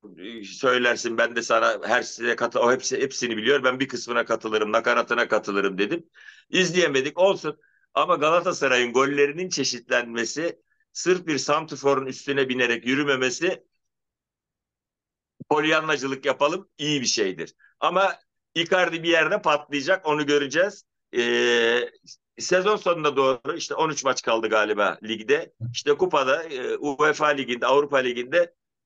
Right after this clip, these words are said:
Icardi yine, e, beşinci dalgaya hafif bir şey verdi. Es vermişti. Onu tekrar coşturacak.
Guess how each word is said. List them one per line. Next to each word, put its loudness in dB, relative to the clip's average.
Icardi 0
yine, -4
e, 2
beşinci 0
dalgaya 0
hafif -6
bir -4
şey 2
verdi. 0
Es 2
vermişti. 0
Onu 2
tekrar 0
coşturacak. 0